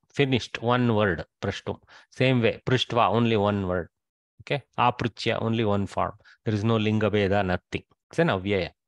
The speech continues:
Okay? So I, that's why every time I'm trying to bring the qualities of what is there.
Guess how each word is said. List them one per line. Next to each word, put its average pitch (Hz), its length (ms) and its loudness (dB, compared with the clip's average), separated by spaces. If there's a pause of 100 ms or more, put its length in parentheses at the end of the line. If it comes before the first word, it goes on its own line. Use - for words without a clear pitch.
(1040)
Okay? 139 300 0 (1120)
So 156 520 2
I, 147 300 6
that's 143 240 2
why 160 120 6
every 147 340 4
time 165 240 4
I'm 147 140 4
trying 143 300 4
to 147 120 4
bring 151 420 4
the 135 300 4
qualities 131 640 2
of 123 180 0
what 117 260 2
is 98 140 -2
there. 92 280 0